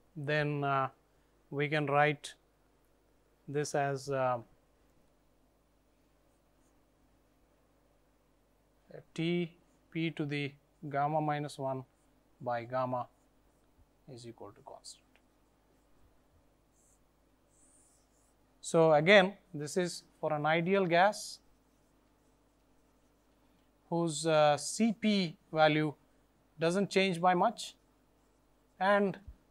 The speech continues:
that gas undergoes an isentropic process. So again, um, only if it's an ideal gas, only if C P is, remains constant,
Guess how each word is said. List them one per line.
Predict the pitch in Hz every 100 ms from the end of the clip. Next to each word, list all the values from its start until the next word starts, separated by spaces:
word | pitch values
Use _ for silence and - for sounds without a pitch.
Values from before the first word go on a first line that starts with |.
| -
that | 160 196 175
gas | 170 165
undergoes | 165 156 147 156 147 - - _
an | 165 151
isentropic | 143 143 156 143 143 139 - - _ -
process. | 135 - - - - - _ _ _ _ _ _ _ _ _ _ _ _ _ _ _ _ _ _ _ _ _ _ _ _ _ - _ _ _ _ _ _ _ _ _ _ _ _ _ _ _ _ _ _ _ _
So | - 175 165 - _ -
again, | 175 226 202 196 - _ -
um, | 165 156 147 139 _
only | 175 208 262
if | 214
it's | 233
an | 220
ideal | 202 196 196
gas, | 180 175 180 - _ _ -
only | 185 240 277
if | 226
C | - 208
P | 208 196
is, | 180 -
remains | 165 170 175 165
constant, | 170 160 - 170 160